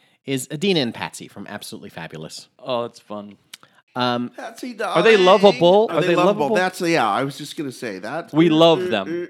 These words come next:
Speaker 3: mm,
Speaker 1: I, I
Speaker 3: mm.
Speaker 1: think we love them
Speaker 2: They're
Speaker 1: be-
Speaker 2: not cuddly, but we love them. They're
Speaker 1: Yes.
Speaker 2: prickly.
Speaker 1: I think that there is an element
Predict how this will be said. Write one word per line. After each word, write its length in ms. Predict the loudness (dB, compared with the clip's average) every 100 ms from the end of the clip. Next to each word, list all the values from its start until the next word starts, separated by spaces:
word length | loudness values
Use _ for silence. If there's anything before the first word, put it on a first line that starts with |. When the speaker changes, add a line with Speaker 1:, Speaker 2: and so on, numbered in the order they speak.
| -14
Speaker 3:
mm, 100 | -2
Speaker 1:
I, 160 | -2 0
I 100 | -4
Speaker 3:
mm. 40 |
Speaker 1:
think 160 | -4 -6
we 100 | -4
love 240 | -2 -2 0
them 100 | -2
Speaker 2:
They're 100 | 0
Speaker 1:
be- 40 |
Speaker 2:
not 180 | -2 -2
cuddly, 400 | -4 -2 -2 -4
but 160 | -8 -10
we 100 | -6
love 220 | -6 -8
them. 160 | -16 -8
They're 100 | -4
Speaker 1:
Yes. 100 | -4
Speaker 2:
prickly. 320 | -4 -8 -14 _ _
Speaker 1:
I 80 | -6
think 240 | -6 -6 -8
that 160 | -8
there 220 | -4 -4
is 300 | -4 -8 -8
an 200 | -8 -12 -10
element 500 | -8 -6 -8 -10